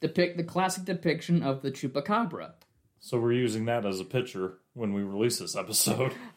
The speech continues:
Speaker 1: Oh yeah, we're gonna throw that in there for sure. There's, I looked up just to make sure. There's, there's images. You
Speaker 2: Oh,
Speaker 1: can
Speaker 2: yeah.
Speaker 1: find, you can find Charlie.
Speaker 2: I'm gonna look it up actually while you're talking.
Speaker 1: And he was, he was created to scare Dee Dee. That was his
Speaker 2: Mm-hmm.
Speaker 1: initial reason why he was made.
Speaker 2: I remember the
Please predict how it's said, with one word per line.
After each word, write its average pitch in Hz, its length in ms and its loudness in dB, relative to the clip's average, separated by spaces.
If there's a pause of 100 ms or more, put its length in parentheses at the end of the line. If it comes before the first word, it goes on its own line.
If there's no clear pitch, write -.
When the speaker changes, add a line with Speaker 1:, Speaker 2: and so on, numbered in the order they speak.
Speaker 1:
Oh 160 160 8
yeah, 131 220 4
we're 170 120 4
gonna 196 260 4
throw 165 200 4
that 135 220 2
in 117 120 0
there 110 140 -4
for - 100 -8
sure. 135 160 0
There's, - 300 2
I 233 140 8
looked 269 220 2
up 269 200 0
just 226 140 -2
to 214 60 0
make 226 140 2
sure. - 160 0
There's, 160 240 2
there's 190 240 0
images. 160 480 -2 (140)
You 135 100 -4
Speaker 2:
Oh, 170 40 4
Speaker 1:
can 175 100 6
Speaker 2:
yeah. 160 60 2
Speaker 1:
find, 185 280 2
you 151 100 -4
can 185 140 -2
find 220 220 2
Charlie. 107 420 -2 (100)
Speaker 2:
I'm 107 140 -16
gonna 98 140 -16
look 95 160 -20
it 98 40 -18
up 92 120 -20 (120)
actually 101 260 -18
while 101 200 -12
you're 98 80 -10
talking. 107 400 -6 (140)
Speaker 1:
And 170 160 6
he 196 80 4
was, 175 400 2
he 170 120 4
was 175 220 4
created 170 460 4
to 151 80 -2
scare 165 360 4
Dee 160 320 2
Dee. 92 200 -6
That 135 200 2
was 165 200 6
his 139 260 6
Speaker 2:
Mm-hmm. 156 140 4
Speaker 1:
initial 165 720 2
reason 143 540 0
why 127 240 0
he 135 120 -4
was 139 200 -4
made. 117 400 -6
Speaker 2:
I 123 100 2
remember 120 400 2
the 113 160 -2